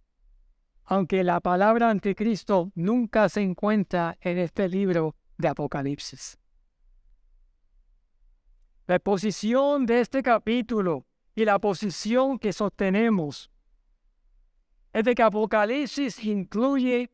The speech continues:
el presente tanto como el futuro en la historia de los tiempos de la iglesia.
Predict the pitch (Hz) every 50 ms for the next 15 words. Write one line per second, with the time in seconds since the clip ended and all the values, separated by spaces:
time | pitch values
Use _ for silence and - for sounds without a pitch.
0 | _ _ - 196 190 175 - - 185 196 165 - - 233 254 277 262 220 - -
1 | 247 254 247 240 - _ _ _ _ - 208 202 196 185 - 196 185 - 208 196
2 | 185 180 185 175 - - - 190 170 151 - 269 285 269 226 185 156 135 - -
3 | - _ _ _ _ _ _ _ - _ _ _ _ _ - 190 185 175 175 165
4 | 147 - - - 208 220 220 190 180 165 151 127 113 - _ _ _ _ _ _
5 | _ - 165 170 170 156 - - 185 180 - 180 175 165 160 156 147 139 147 139
6 | - - - -